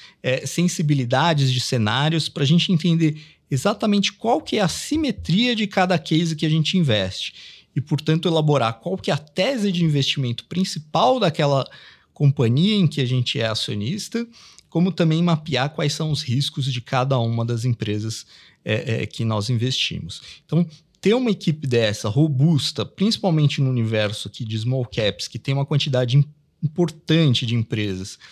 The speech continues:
é, é, e que tem uma simetria ali de trabalho, né, de,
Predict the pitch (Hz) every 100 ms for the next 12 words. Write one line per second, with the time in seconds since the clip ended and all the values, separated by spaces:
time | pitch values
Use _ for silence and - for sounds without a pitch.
0 | - - - _ - 113 123 120 - 135
1 | - 135 135 - 147 160 143 127 - 135
2 | 127 - 131 135 120 113 113 113 110 -
3 | 123 101 120 147 117 104 120 120 107 104